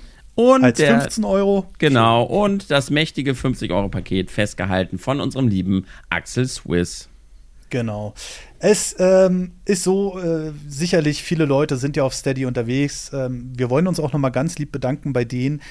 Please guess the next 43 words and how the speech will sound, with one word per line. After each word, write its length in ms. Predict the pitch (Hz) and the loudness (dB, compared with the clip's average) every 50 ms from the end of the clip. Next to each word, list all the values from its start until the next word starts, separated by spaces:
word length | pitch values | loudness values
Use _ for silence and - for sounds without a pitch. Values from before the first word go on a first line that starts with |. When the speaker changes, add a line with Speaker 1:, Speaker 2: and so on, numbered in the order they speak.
| - - - - - - | -20 -20 -20 -20 -20 -14
Speaker 2:
die 220 | - 131 135 156 151 | -8 -4 -2 0 2
der 100 | 156 131 | 2 0
Preiserhöhung 640 | - - 131 135 147 - 135 127 107 120 117 113 110 | 2 4 4 4 4 2 0 -2 -2 0 -2 -2 -4
zugestimmt 560 | - - 220 208 196 - - 180 165 - - | -4 -4 -2 -2 -2 -2 -2 -4 -4 -2 -2
haben. 240 | 151 143 143 143 135 | -2 -2 -2 -2 -2
Wir 100 | 123 110 | -4 -4
haben 140 | 113 131 | -4 -4
das 160 | 127 123 120 - | -4 -6 -6 -6
ja 160 | 131 117 113 | -6 -8 -8
bei 240 | 110 - 113 107 - | -8 -10 -10 -6 -2
euch 280 | 123 147 185 175 - - - - - | -2 -2 -2 -2 -6 -12 -18 -18 -8
belassen, 600 | - 127 110 117 147 170 - - 190 190 202 - - | -4 -4 0 0 0 0 2 0 0 0 0 -4 -6
sozusagen. 760 | - 139 147 151 - - 151 135 135 131 143 147 151 147 127 | -4 -2 -2 -2 0 -2 -2 0 0 0 0 0 -2 -2 -4
Wir 100 | 120 113 | -4 -4
haben 120 | 110 113 117 | -4 -4 -4
ja 60 | 110 | -6
gesagt, 480 | 113 107 110 107 113 117 - - - - - - - - | -6 -6 -6 -4 -6 -6 -8 -10 -16 -20 -20 -20 -16 -8
ihr 240 | 147 143 170 165 143 | -2 0 0 2 2
werdet 280 | 135 127 123 131 120 | 0 0 0 -2 -6
es 180 | 127 120 - - | -6 -8 -8 -8
entscheiden, 520 | 123 110 - - 127 127 135 131 135 131 - | -10 -8 -6 -4 -2 -2 -2 -2 -4 -8 -6
ob 220 | - 123 - - | -8 -8 -6 -6
ihr 80 | 139 123 | -8 -8
die 100 | 123 123 | -8 -10
Preiserhöhung 520 | - - 131 117 - - 113 107 107 107 | -8 -6 -6 -6 -6 -6 -8 -6 -6 -4
mitmacht, 460 | 123 170 175 - 160 147 - - - 127 | -4 -4 -4 -2 -4 -4 -4 -6 -10 -10
ob 120 | 113 - | -8 -8
euch 200 | 120 110 - - | -10 -10 -8 -10
das 200 | - 110 - - | -12 -12 -10 -6
wert 280 | 117 113 135 143 - 147 | -2 0 0 0 -2 -4
ist. 240 | 143 143 - - - - - - - - - - - | -6 -8 -8 -10 -12 -18 -20 -20 -20 -20 -20 -14 -2
Einige 460 | - 160 202 202 202 170 175 156 117 | 2 2 4 4 4 4 4 4 4
haben's 240 | 147 147 156 - - | 2 2 2 0 -2
gemacht, 340 | - 117 143 208 - - - | -4 -2 0 -2 -2 -4 -8
insgesamt 400 | - 131 - - 123 110 113 - | -10 -12 -10 -8 -6 -8 -6 -2
fünfzehn 400 | - 208 - - - - 135 120 | -2 -2 -2 -2 -6 -6 -2 0
Leute 260 | 117 135 143 127 113 | 2 2 2 0 -2
sogar. 300 | 110 107 101 101 117 147 | -6 -6 -4 -2 -2 -2
Vielen 280 | - - 131 127 123 | -4 -4 -4 -2 0
lieben 140 | 123 113 113 | 0 0 -2
Dank 200 | 107 107 107 - | -2 -4 -4 -4
dafür. 480 | - 113 127 - - - 143 143 143 147 - - - - - - - - | 0 0 0 0 0 -2 -2 0 -2 -2 -6 -14 -20 -20 -20 -20 -20 -8
Und 840 | - 139 131 135 135 131 131 131 131 135 135 131 131 127 - - - | -2 0 2 2 4 4 2 2 2 2 0 0 -2 -4 -6 -12 -16